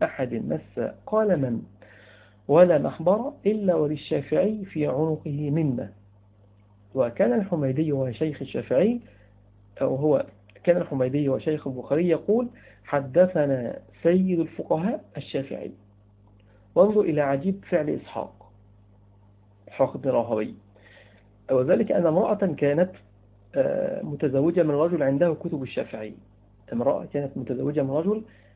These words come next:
عنده كتب الشافعي، فمات زوجها، فتزوجها إسحاق بن راهوي، ليس لشيء إلا لأنها في بيتها كتب زوجها الذي مات، وكان يحمل كتب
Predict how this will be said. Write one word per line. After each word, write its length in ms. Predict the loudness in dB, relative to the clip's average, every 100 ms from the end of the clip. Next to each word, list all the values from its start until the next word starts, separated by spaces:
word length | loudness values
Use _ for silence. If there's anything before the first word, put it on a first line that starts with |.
| _
عنده 380 | -6 -2 -2 -2 -4
كتب 240 | -6 -6
الشافعي، 420 | -8 -8 -10 -10
فمات 340 | -4 0 2 2
زوجها، 480 | 2 0 -2 -12 -16 -20 _ _ _ _ -20 -20 -20 _
فتزوجها 800 | -4 0 0 2 0 0 2 2
إسحاق 400 | 0 -6 -6 -6 -8 -10
بن 200 | -6 -2
راهوي، 400 | -2 -4 -6 -8 -12 -20 _ _ _
ليس 300 | 4 4 2
لشيء 480 | -2 0 -2 -2 -4 -8 -20 -2
إلا 440 | 0 2 4 2 2
لأنها 560 | -4 -4 -2 -2 -2 -4 -10 -20 _
في 140 | 0
بيتها 520 | 4 4 2 -2 -2 -6 -14 -20 -2
كتب 340 | 0 2 0 -4 -16 -6
زوجها 460 | 2 2 2 -2 -2
الذي 300 | -2 -2 0
مات، 260 | 0 0 -6 -20 _
وكان 340 | -8 -2 -2 0
يحمل 440 | -2 -2 -6 -6
كتب 360 | -4 -4 -4